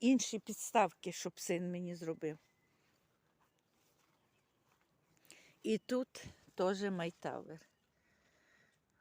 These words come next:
Одна квітка, бо тут під парканом вона у тіньку,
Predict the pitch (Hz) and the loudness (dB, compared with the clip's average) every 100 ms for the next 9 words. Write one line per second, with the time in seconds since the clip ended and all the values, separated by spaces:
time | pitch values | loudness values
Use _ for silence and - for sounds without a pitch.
0 | - 170 196 190 175 - 277 - - 208 | -10 -8 -6 -6 -6 -8 -8 -6 -2 -2
1 | 180 - 214 - - - 196 - 185 185 | -2 -6 -8 -8 -20 -12 -12 -6 -6 -6
2 | - 196 170 175 - - _ _ _ _ | -2 -2 -2 -6 -12 -20 _ _ _ _
3 | _ _ _ - 180 185 180 170 - 170 | _ _ _ -10 -6 -4 -2 -4 -4 -6
4 | 160 175 - _ _ _ _ _ _ _ | -8 -10 -20 _ _ _ _ _ _ _
5 | _ _ _ _ _ - 226 214 214 254 | _ _ _ _ _ -10 -4 -4 -4 -4
6 | 302 | -4